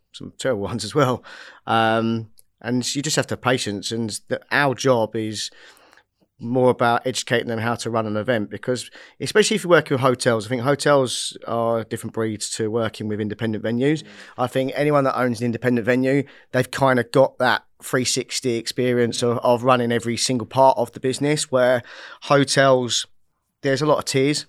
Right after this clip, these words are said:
Speaker 1: Um, there's so many different people you have to go through for every aspect.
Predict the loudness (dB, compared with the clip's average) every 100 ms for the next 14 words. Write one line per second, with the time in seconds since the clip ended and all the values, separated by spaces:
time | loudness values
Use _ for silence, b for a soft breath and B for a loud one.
0 | _ -8 -4 -2 -2 -4 -6 -6 0 2
1 | 4 2 -2 -4 -8 -6 -6 -4 -4 -2
2 | -4 -4 -2 -4 -2 -4 -4 -6 -4 -2
3 | -4 -2 -6 -6